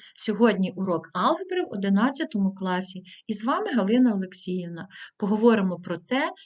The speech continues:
як розв'язувати показникові нерівності. Внизу під відео є посилання на два попередні уроки по цій темі: показникова функція та розв'язування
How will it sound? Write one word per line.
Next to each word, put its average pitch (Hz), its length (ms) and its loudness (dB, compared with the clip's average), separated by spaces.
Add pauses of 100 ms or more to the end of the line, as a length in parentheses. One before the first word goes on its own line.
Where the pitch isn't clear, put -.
як 196 340 2
розв'язувати 214 760 -4
показникові 196 760 -2
нерівності. 190 760 0 (260)
Внизу 202 340 4
під 180 220 -6
відео 254 440 2 (240)
є 214 160 0
посилання 202 840 -2
на 196 140 2
два 196 260 0
попередні 233 600 0
уроки 269 460 0
по 196 140 -4
цій 226 220 0
темі: 170 420 -2 (240)
показникова 196 760 0
функція 277 720 -2 (220)
та 196 120 0
розв'язування 247 840 0